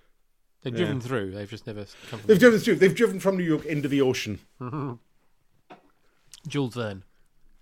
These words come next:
Speaker 2: For example.
Speaker 1: Yeah. So, Jerry
Speaker 2: Jules Verne.
Speaker 1: Yeah,
Speaker 2: Like,
Speaker 1: well, he
Speaker 2: he
Speaker 1: did
Speaker 2: just
Speaker 1: twenty thousand Leagues Under the
Speaker 2: I
Speaker 1: Sea,
Speaker 2: know,
Speaker 1: didn't he?
Speaker 2: but he went, "I better check what's down there."
Speaker 1: <laughs>
Speaker 2: And he, and he got in his Vauxhall and
Speaker 1: Mm-hmm.
Speaker 2: he f-, he drove off the California pier
Speaker 1: Mm-hmm.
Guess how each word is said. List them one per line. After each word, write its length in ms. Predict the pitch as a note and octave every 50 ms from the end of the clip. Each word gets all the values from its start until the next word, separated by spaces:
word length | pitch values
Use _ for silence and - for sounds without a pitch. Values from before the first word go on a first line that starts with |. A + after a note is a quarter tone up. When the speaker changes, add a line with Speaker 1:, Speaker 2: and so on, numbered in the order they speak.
| _ _ _ _
Speaker 2:
For 120 | - - C#3+
example. 440 | B2+ A#2+ C3 G#2 F2+ - - - - - - _
Speaker 1:
Yeah. 260 | B2+ A2+ G2+ F#2+ F#2 - _ _ _ _ - - A3 A3 - - - - - _ -
So, 380 | - - - E3+ D#3 D3+ D3+ D#3 - - - - - - - - - - -
Jerry 560 | - - G3+ A3 F#3+ B2 A2 G#2+ A#2+ D3+ E3 - _ _ _ _ _ _ _ _ - _
Speaker 2:
Jules 480 | - - D#4 D#4 D4 D4 D4+ D4 C#4 B3+
Verne. 640 | C4 A#3+ C4 D#4 D4+ D4 G3+ G3 G3+ A#3+ A#3+ F3+ - -
Speaker 1:
Yeah, 60 | A#3
Speaker 2:
Like, 40 | A3+
Speaker 1:
well, 80 | A3 B3
he 80 | G3+ G#3+
Speaker 2:
he 40 |
Speaker 1:
did 120 | F3+ A3 G#3
Speaker 2:
just 220 | - F#3+ - -
Speaker 1:
twenty 200 | - - G3 F#3
thousand 340 | - - F#3+ F3+ D#3+ E3 F3+
Leagues 200 | F3 F3+ E3 D#3
Under 140 | F#3+ F3+ E3+
the 120 | F#3 -
Speaker 2:
I 60 | - -
Speaker 1:
Sea, 60 | D#4
Speaker 2:
know, 60 | E4 -
Speaker 1:
didn't 160 | - - D#4+
he? 40 | A#3
Speaker 2:
but 120 | - A#3
he 100 | A#3 B3
went, 160 | A#3+ B3+ A#3+ A#3 G3 - - -
"I 80 | C4+
better 200 | A#3 A#3 G#3 G3
check 280 | - - - G#3 F3+ -
what's 140 | A3+ G#3+ -
down 240 | - A#3+ B3+ B3+ B3
there." 180 | A#3 F3 A#2 - - - -
Speaker 1:
<laughs> 160 | - - F3 -
Speaker 2:
And 100 | E3 F3+
he, 220 | F#3 D#3+ - - - - - - -
and 100 | D#3+ F3
he 60 | F#3+
got 180 | D#3 - C#4+ C4
in 40 | C#4
his 120 | B3+ F#3+ C#3+
Vauxhall 640 | C#3 F#3+ F#3+ D3 - - - F#3 G3 A3+ A#3+ A#3 - -
and 100 | F3 D#3+
Speaker 1:
Mm-hmm. 0 |
Speaker 2:
he 60 | C3 C#3+
f-, 360 | D3 - - - - - - C#4
he 220 | G3+ D#3 - - - - _
drove 300 | - G#3+ C4+ D4 C4 G#3+
off 200 | A3+ G#3 - -
the 80 | G3+
California 500 | F3+ - G#3 A3 A#3+ D#3 F#3 A3 G3 F#3 E3
pier 400 | - C3+ D3+ C#3+ E3+ A#3 B3 G3+ - -
Speaker 1:
Mm-hmm. 240 | D#3+ C#3 - D3